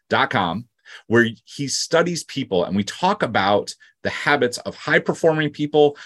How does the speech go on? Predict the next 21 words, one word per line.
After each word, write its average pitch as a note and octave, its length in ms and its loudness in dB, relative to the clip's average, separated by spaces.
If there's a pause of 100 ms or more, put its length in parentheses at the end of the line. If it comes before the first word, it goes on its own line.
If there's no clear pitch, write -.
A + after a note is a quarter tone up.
(120)
kind C3+ 160 0
of A#2+ 60 0
the G#2+ 80 -2
psychology D3+ 640 0
behind A#2 500 -2
why G#2+ 540 0
people C#3+ 320 -2
do G2 400 -2
things. D2+ 500 -8 (220)
He's A2 180 -2
got C#3 240 2
a A#2 100 0
series G3 480 0
of D3+ 120 -4
poker D3+ 240 0
books B2+ 240 0
that's G#2+ 180 -6 (120)
all B2+ 200 4
on D3+ 160 2
poker B2+ 320 -2
tells. F#2 400 -2